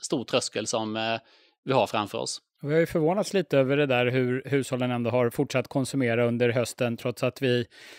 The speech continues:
Speaker 2: ser kärvare tider komma. Har hushållen varit modiga eller dumdristiga eller helt rationella som har fortsatt konsumera?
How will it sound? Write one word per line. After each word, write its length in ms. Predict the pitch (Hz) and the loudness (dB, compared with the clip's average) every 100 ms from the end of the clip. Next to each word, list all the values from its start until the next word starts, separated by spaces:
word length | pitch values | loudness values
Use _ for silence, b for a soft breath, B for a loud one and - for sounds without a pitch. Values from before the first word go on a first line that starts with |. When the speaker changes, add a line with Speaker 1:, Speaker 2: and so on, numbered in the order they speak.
| B | B
Speaker 2:
ser 360 | - 156 135 127 | 0 6 8 8
kärvare 400 | - 143 120 120 | 8 8 8 4
tider 220 | 131 123 | 2 2
komma. 280 | 139 120 120 | 2 4 8
Har 140 | 156 | 8
hushållen 420 | 160 - 160 156 | 8 6 4 6
varit 380 | 156 151 147 - | 8 8 6 2
modiga 640 | 147 151 120 135 180 202 202 | 2 4 4 6 6 8 6
eller 400 | 196 151 127 117 | 6 6 6 6
dumdristiga 1080 | 151 160 131 151 175 - 196 190 190 190 | 6 6 6 4 2 2 2 6 6 6
eller 300 | 165 135 127 | 4 4 2
helt 240 | 120 131 139 | 4 2 4
rationella 640 | 135 - 127 151 180 185 | 2 2 2 2 0 -4
som 200 | - 170 | -2 0
har 160 | 156 156 | 0 0
fortsatt 360 | 165 - 143 | -4 -2 -2
konsumera? 480 | - 156 165 147 | -2 -2 -2 -4